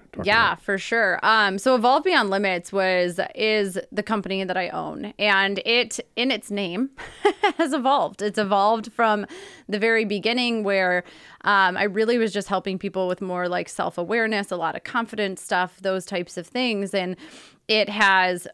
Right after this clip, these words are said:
Speaker 2: evolved through that into being what it is today, which is a human design company. Uh, I really, right now, my big focus is actually helping businesses get the most out of their teams utilizing this tool.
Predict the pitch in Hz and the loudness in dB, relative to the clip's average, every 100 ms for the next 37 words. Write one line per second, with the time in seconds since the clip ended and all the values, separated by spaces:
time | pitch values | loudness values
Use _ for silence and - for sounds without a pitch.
0 | - 208 233 262 220 - 208 226 202 170 | -4 0 2 2 0 -8 -4 -2 2 2
1 | 190 - 202 202 - 196 185 180 202 196 | 2 0 -4 -4 -2 0 0 0 -2 0
2 | 185 175 170 165 - 190 170 160 165 240 | -2 -2 -4 -4 -8 -8 -4 -2 -2 -2
3 | 202 180 - - 185 180 170 170 165 - | 0 -2 -4 -6 -2 0 0 -2 -4 -8
4 | 180 190 208 190 190 180 170 165 175 - | -4 -4 -2 -4 -4 -4 -4 -6 -8 -10
5 | 156 - 170 185 254 - - - - 202 | -12 -10 -8 -6 -6 -10 -20 -12 2 4
6 | 185 - 202 170 196 285 349 247 208 202 | 6 4 2 0 2 2 4 2 2 2
7 | 196 220 220 180 175 - 226 - 180 160 | 4 4 4 0 -2 0 2 0 -2 -2
8 | 160 170 170 185 185 - 185 190 196 190 | -2 -6 -4 -2 -2 -2 -4 -2 -4 -4
9 | 170 165 _ _ _ 226 208 208 190 180 | -6 -10 _ _ _ 0 0 -2 -2 -2
10 | 165 170 - 170 214 208 196 190 196 175 | -2 -4 -8 -6 -4 -2 -2 -2 -2 -2
11 | 180 170 165 - 190 170 147 156 - 180 | -2 -4 -4 -8 -8 -8 -10 -12 -12 -6
12 | 196 185 160 165 170 160 147 - - - | -4 -2 -2 -4 -6 -10 -10 -14 -14 -12
13 | - - | -12 -14